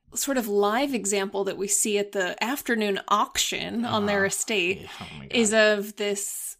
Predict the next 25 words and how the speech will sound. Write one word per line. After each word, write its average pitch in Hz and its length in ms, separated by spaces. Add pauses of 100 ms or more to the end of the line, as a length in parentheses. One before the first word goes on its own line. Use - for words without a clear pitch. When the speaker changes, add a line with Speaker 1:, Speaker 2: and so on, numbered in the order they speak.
(260)
Speaker 1:
elderly 214 920 (300)
white 202 440
man 185 300
who's 185 240
blind. - 800 (260)
He - 360
wants 180 520
to - 140
be 170 340 (180)
put - 260
in 202 200
the 190 160 (380)
body 170 500
of 175 160
a 180 80
seeing 156 600
man. 139 540 (360)
Speaker 2:
Gotcha. - 640
Speaker 1:
And 208 180
that 170 160
is 185 200
a 185 80
seeing 170 440
black - 420
man. - 440